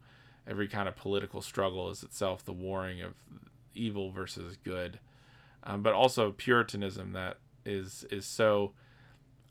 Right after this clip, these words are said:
addicted to keeping its categories clean and pure that it's willing to cast out anything that might infect or impact that.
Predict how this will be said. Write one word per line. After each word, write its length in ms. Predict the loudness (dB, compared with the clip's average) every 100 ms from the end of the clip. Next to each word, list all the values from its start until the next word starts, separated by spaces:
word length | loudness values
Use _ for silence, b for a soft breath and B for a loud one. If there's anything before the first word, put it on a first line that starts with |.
| -2
addicted 720 | -2 2 4 4 4 -2 -2
to 80 | -6
keeping 460 | -2 -4 -2 -4
its 180 | -4 -8
categories 720 | -2 2 4 4 2 0 -2 -10
clean 440 | -4 0 0 0
and 200 | -4 -8
pure 600 | -6 0 2 4 4 0 b b b b
that 160 | 2 4
it's 180 | 2 2
willing 220 | 0 0
to 80 | -4
cast 400 | 4 4 6 4
out 200 | 4 4
anything 460 | 2 2 2 0 0
that 140 | -2
might 220 | -2 -4 -4
infect 540 | -4 0 4 4 2
or 60 | -6
impact 540 | -8 -4 -4 -4 -6
that. 260 | -8 -8